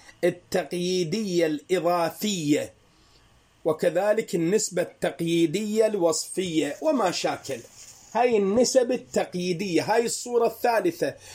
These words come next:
هذا المتعلق الثالث من متعلقات التصديق، وهو ما إذا كان الإدراك لأمور متعددة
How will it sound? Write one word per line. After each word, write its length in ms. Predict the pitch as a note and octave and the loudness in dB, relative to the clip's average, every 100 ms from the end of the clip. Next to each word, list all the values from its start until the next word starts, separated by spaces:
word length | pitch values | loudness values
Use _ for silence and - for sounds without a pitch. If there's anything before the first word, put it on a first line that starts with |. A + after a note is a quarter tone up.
| - | -2
هذا 200 | A3+ A#3+ | 2 2
المتعلق 800 | A#3 G#3 - F#3+ G3+ C4 G#3+ F#3+ F#3+ | 0 0 0 0 2 0 2 0 -2
الثالث 680 | - - A#3+ C4 B3+ B3 | -6 2 2 4 2 0
من 160 | G#3+ G3+ | 0 2
متعلقات 920 | F3+ E3+ F3 F3 F#3 F3+ G#3+ A#3 - | 2 2 0 0 0 2 2 2 2
التصديق، 1120 | B3 B3+ A#3 - - - A3 F3 C#3 D#3 C#3 G3+ | 0 0 -6 -16 -20 -2 0 0 0 -2 2 4
وهو 280 | A3+ A3 | 6 6
ما 240 | F#3+ F3+ F#3 | 4 2 2
إذا 280 | F3 F3 F3 | 2 4 4
كان 360 | - B3 G#3 | 4 0 2
الإدراك 600 | F3+ E3 E3+ E3 D#3 - | -2 0 2 4 4 2
لأمور 480 | F3+ D3+ F3 F#3+ A#3+ | -2 0 2 4 4
متعددة 920 | C4+ C4 A#3 G3+ A3 F#3 F3+ G3 F#3+ | 4 2 0 0 -2 0 2 2 0